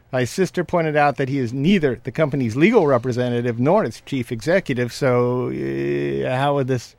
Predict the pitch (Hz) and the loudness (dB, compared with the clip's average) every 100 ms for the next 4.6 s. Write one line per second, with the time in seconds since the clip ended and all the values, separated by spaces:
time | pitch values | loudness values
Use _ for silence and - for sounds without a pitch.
0 | - 139 135 117 156 120 120 123 123 127 | -4 0 0 0 -2 -4 -6 -2 0 2
1 | 123 120 117 - - _ - 147 139 127 | 2 0 -2 -6 -16 _ 0 4 6 4
2 | 127 139 131 120 - 117 185 180 107 127 | 4 2 2 0 0 2 2 2 0 -10
3 | _ _ _ _ _ _ _ _ _ _ | _ _ _ _ _ _ _ _ _ _
4 | _ 131 127 117 117 | _ -4 0 0 0